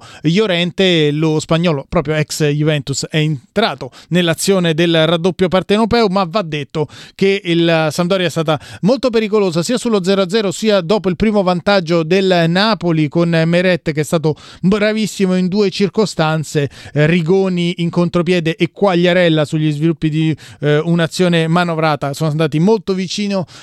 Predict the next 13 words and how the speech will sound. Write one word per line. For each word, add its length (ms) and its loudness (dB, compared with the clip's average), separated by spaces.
alla, 400 2
eh, 260 2
rete 340 0
per 200 2
i 160 0
blucerchiati, 720 0
però 180 0
come 200 -2
detto 260 -4
che 120 0
rimangono 420 2
al 120 0
palo 320 -2